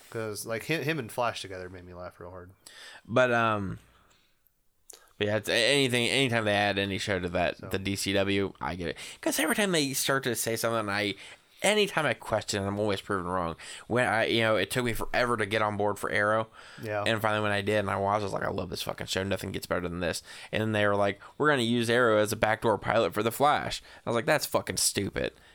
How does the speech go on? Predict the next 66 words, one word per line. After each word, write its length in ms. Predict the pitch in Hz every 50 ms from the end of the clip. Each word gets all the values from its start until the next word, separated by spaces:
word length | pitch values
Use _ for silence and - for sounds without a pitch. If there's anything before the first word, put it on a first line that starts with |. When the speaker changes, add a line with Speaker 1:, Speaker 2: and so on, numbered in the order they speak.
| - _ _ _ -
Speaker 2:
How 160 | - 170 180
the 100 | 151 113 -
fuck 460 | - - - - 165 143 131 - -
is 160 | - 110 -
Flash 360 | - - 131 127 120 110 - -
gonna 200 | 110 104 104 104
work 220 | 104 104 104 101 101
on 120 | 101 98
this 140 | 101 98 95
sh-, 60 | - 123 123
Speaker 1:
And 20 |
then 80 | 127 131
Speaker 2:
on, 100 | 90 104
Speaker 1:
Grant 120 | 113 120 120
Speaker 2:
in 60 | 117
this 140 | 113 135 127
Speaker 1:
Gustin 40 |
Speaker 2:
universe?" 200 | 131 120 - 143
Speaker 1:
walks 300 | 143 131 120 117 - -
in 60 | 135 123
and 140 | 120 117 120
Speaker 2:
And 60 | 120
Speaker 1:
you're 60 | 123 127
Speaker 2:
he 60 | 131
Speaker 1:
like 80 | 135
Speaker 2:
walks 180 | 139 131 113 -
in, 80 | 139 123
I'm 180 | 113 120 120 113
like, 160 | 113 107 - - - - - - -
"All 80 | 151
right, 340 | 110 101 98 101 123 120 -
maybe 200 | 110 135 139 135 127
that'll 180 | 117 113 107
work." 280 | 104 110 123 143 147 - - - - - - - - -
And 180 | 107 113 117
then 120 | 117 117 117
I 60 | 113
was 100 | 113 107
like, 200 | 110 104 92 -
"I 140 | - 123 131
don't 100 | 131 131
know 60 | 131
how 140 | 131 135 135
the 80 | 123 117
show's 260 | - - 135 143 131
gonna 140 | 117 113 110 107
work. 140 | 107 107
Not 200 | 110 113 120 107
pe-, 120 | - 113 98
people 220 | - - 127 120 123
really 360 | 131 117 107 110 117 131 131
aren't 140 | 127 120 120
gonna 140 | 127 117 113
receive 320 | 113 117 - - 151 139
that 140 | 113 95 90
that 160 | 90 90 76 82
well." 240 | 90 92 98 - - - - - - -
And 180 | - 104 - - _ _ _ _ _
boom, 280 | - 120 110 101 101 101 -
bigger 260 | - 120 120 113 117 110
than 120 | 107 104
Arrow. 320 | 98 82 71 69 71 - - - -
Speaker 1:
Yeah. 160 | 104 98 101 - - -
Speaker 2:
And 160 | - 113 117 120
then 260 | 120 120 120 117 113 - -
Supergirl, 640 | - - - 165 156 120 117 101 101 92 78 65